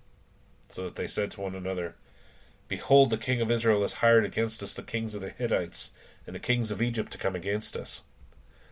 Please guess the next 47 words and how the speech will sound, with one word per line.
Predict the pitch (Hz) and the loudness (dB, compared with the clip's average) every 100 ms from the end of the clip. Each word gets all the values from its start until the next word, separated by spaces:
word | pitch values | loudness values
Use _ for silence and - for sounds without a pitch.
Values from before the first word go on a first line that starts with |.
| - | -12
So | - 104 | -2 2
they | 101 | 2
fled | - 123 110 | 8 8 10
away | 104 107 | 8 6
in | 98 | 4
the | |
twilight | 92 - 104 104 87 - | -2 -2 0 2 -2 -4
and | 87 | -6
abandoned | 87 98 107 92 78 73 | -2 0 0 -6 -12 -12
their | - | -12
tents, | - - 98 92 - - - - - - | -8 -6 -6 -4 -8 -8 -14 -20 -20 -16
their | - | -12
horses, | 87 107 110 - 98 95 | -4 0 0 -2 -6 -8
and | 90 | -8
their | 85 | -8
donkeys, | 80 95 92 90 85 - - - - - - - - | -2 -2 -2 -6 -10 -10 -12 -20 -20 -20 -20 -20 -2
leaving | 107 123 117 | 2 2 2
the | |
camp | 107 120 110 - | 2 2 2 0
as | - | -4
it | 92 | -6
was, | 87 101 80 - - - - - - - - | -2 -2 -2 -8 -12 -18 -20 -20 -20 -20 -14
and | 90 - | -14 0
fled | 117 113 90 | 6 6 4
for | 92 | -4
their | 87 | -2
lives. | 85 90 82 - - - - - - - - - - - - - - - - - - - - | -2 -2 -4 -8 -14 -16 -20 -20 -20 -20 -20 -20 -20 -20 -20 -20 -20 -20 -20 -20 -20 -20 -8
And | 101 | 0
when | 104 135 | 4 4
these | 135 113 | 2 2
lepers | 110 123 104 92 | 4 4 2 -2
came | - 110 107 | -2 -2 -2
to | 107 | -2
the | 101 | 0
edge | 101 101 | 0 -2
of | |
the | 92 | -8
camp, | - 110 104 92 | -4 -2 0 -2
they | - 92 | -4 -4
went | 101 101 | -4 -6
into | 107 104 90 | -10 -8 -8
a | |
tent | - 107 104 - - | -4 -4 -4 -8 -12
and | - | -10
ate | 104 104 - 82 | -10 -10 -10 -14
and | 82 | -8
drank, | 98 98 95 - | -4 -2 -4 -10